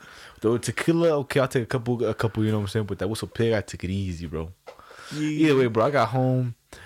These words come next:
Speaker 1: I was throwing up. I guess I was here throwing up too, right? What I was saying?
Speaker 2: I don't know if you were throwing
Speaker 1: Oh,
Speaker 2: up here.
Speaker 1: where else I was here throwing up? Saying we were outside. I started throwing up outside.
Speaker 2: Oh, yeah.
Speaker 1: Oh, he said we hit, hit, hit, like, a dad pun or something.
Speaker 2: Oh, yeah.
Speaker 1: Yeah.
Speaker 2: I think
Speaker 1: Yeah,
Speaker 2: I don't
Speaker 1: see?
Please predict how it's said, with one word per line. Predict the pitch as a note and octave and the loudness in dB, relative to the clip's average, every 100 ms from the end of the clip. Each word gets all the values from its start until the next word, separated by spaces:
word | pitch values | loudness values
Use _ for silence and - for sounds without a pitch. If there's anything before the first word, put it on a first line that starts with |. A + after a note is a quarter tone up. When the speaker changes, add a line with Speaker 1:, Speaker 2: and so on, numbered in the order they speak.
| - - | -20 -2
Speaker 1:
I | A2 | 0
was | B2 A#2+ | 0 0
throwing | A#2 A#2 | 2 2
up. | G#2+ | 2
I | D3 | 2
guess | F3+ F3+ | 2 2
I | |
was | D#3+ D#3 | 2 0
here | G3 | 0
throwing | F3+ E3+ E3+ | 0 2 -2
up | D3+ | -2
too, | G3+ F#3+ | -2 0
right? | F3+ G3 - - - | 0 -2 -6 -20 -8
What | D3+ | -2
I | C#3+ | -2
was | C#3 | -2
saying? | E3+ F3+ G3 - - - - | -2 -2 -4 -8 -20 -18 -4
Speaker 2:
I | D#3 | -2
don't | D#3 | -2
know | G#2+ | -4
if | G#2+ | -4
you | |
were | G2+ | -2
throwing | G#2+ C3+ | 2 2
Speaker 1:
Oh, | C3 | 2
Speaker 2:
up | A2+ | 0
here. | C3 | 0
Speaker 1:
where | E3+ | 0
else | E3+ | 0
I | |
was | D#3+ D3+ | -2 -2
here | E3+ D#3 | -2 -2
throwing | D#3 D#3 C#3+ E3 | 0 -2 0 -2
up? | D3+ | -4
Saying | - C#3 C3 A#2+ A2 | -4 -2 -2 -4 -2
we | A#2+ | -2
were | |
outside. | A2 - A#2+ A#2+ | -2 -2 -2 -2
I | A#2+ | -4
started | A#2 A2 - | -4 -4 -2
throwing | A#2 | 0
up | A#2 D#2+ | -2 -4
outside. | - A#2 A#2 A#2+ - - | -2 0 0 -4 -10 -10
Speaker 2:
Oh, | - F#3+ | -4 -2
yeah. | F#3 F#3 | 2 4
Speaker 1:
Oh, | C#3+ | 4
he | C#3+ B2 | 4 2
said | D3+ | 0
we | D3 | 2
hit, | D3+ | 0
hit, | A#2+ | 0
hit, | A#2+ B2+ | -2 0
like, | C3 A#2 | 0 -2
a | |
dad | G2 G#2+ A#2+ | 0 -2 0
pun | A#2+ | -4
or | G#2 | -4
something. | G#2+ F#2+ F#2 F2 - - - - - _ | -4 -6 -8 -12 -14 -20 -20 -20 -20 _
Speaker 2:
Oh, | A#2+ | -2
yeah. | A#2 A2 G#2 G2+ G2 | 0 -2 -2 -6 -2
Speaker 1:
Yeah. | G#2 A#2 A2 | 0 0 -4
Speaker 2:
I | A#2 | -6
think | A2+ | 0
Speaker 1:
Yeah, | F#2+ | 0
Speaker 2:
I | |
don't | F#2+ | 0
Speaker 1:
see? | A2 G#2 A2 | 0 0 0